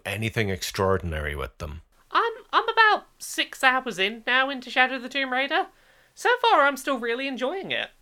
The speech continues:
Speaker 2: I, I really like the, the increased focus on big, big tombs.
Speaker 1: Yeah.
Speaker 2: Um,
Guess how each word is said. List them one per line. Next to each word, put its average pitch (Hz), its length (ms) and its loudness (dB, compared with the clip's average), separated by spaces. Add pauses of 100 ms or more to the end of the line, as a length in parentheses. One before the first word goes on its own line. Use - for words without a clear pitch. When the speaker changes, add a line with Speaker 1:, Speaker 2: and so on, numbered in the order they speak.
(140)
Speaker 2:
I, 208 360 4
I 180 320 4
really 269 300 -2
like 262 320 2
the, 220 380 0
the 202 240 -4
increased 220 520 -4
focus 202 440 -4
on 180 380 -2 (460)
big, 196 320 6
big 196 240 0
tombs. 190 640 -10 (120)
Speaker 1:
Yeah. 92 240 -4 (280)
Speaker 2:
Um, 170 540 0